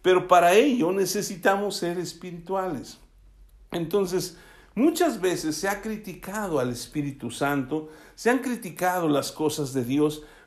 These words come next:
porque la gente no está viendo las cosas desde el punto de vista espiritual,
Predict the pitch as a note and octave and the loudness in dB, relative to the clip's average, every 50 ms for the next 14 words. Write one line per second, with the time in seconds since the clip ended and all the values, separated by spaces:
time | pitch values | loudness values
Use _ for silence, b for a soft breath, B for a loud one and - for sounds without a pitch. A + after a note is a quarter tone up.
0 | B B F3+ F#3 - - F#3+ G3 F#3+ F#3 F#3 - A#3 B3 A#3+ A#3+ A#3 A3+ G#3+ A3 | B B -2 -2 0 0 0 0 0 0 0 0 0 0 0 0 0 0 2 2
1 | A#3 A#3 A3+ - - - A3+ A3 A3 G#3+ F3+ F3 G3 A3 B3 C4 B3+ G#3+ D#3 C#3 | 2 2 0 0 0 0 2 2 2 0 -2 -4 -2 0 0 0 0 0 0 0
2 | C3+ D3 D#3+ D#3 D3+ - - F#3 F#3+ F3+ G3 F#3+ F3 D#3+ D#3 D3 C#3+ D3+ D#3 D3+ | 0 0 -2 -2 -4 -6 -8 -8 -6 -4 -4 -4 -4 -4 -6 -6 -2 -2 -2 -2
3 | D3 - - F3 F#3+ F#3+ F#3 G3 F#3 D#3 D3 C#3 D3 D#3+ D3+ - - E3+ D#3+ - | -2 -2 -4 -6 -6 -4 -4 -2 -2 0 -2 -2 -4 -8 -10 -10 -8 -8 -8 -8
4 | - - E3+ D#3+ D#3 D#3+ D3+ A3 G#3 A3 G3+ E3 - - | -10 -10 -10 -10 -8 -6 -2 0 0 0 0 -2 -6 -10